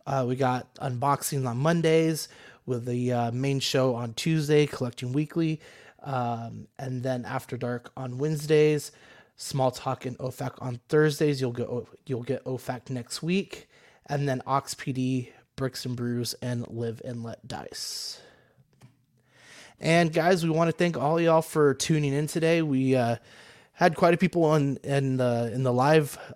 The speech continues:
uh, chat today, so we appreciate you guys. Uh, you guys got any kind of shout outs?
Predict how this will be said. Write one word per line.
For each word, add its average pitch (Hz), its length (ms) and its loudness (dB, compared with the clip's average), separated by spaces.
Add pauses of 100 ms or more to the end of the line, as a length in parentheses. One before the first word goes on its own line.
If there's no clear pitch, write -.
uh, 120 300 -2
chat 135 360 0
today, 147 320 0
so 135 280 2
we 127 120 2
appreciate 127 540 -2
you 131 160 -4
guys. 165 420 4
Uh, 139 140 4
you 131 100 2
guys 147 200 0
got 151 100 0
any 147 120 0
kind 156 220 2
of 143 60 0
shout 165 180 4
outs? - 500 -4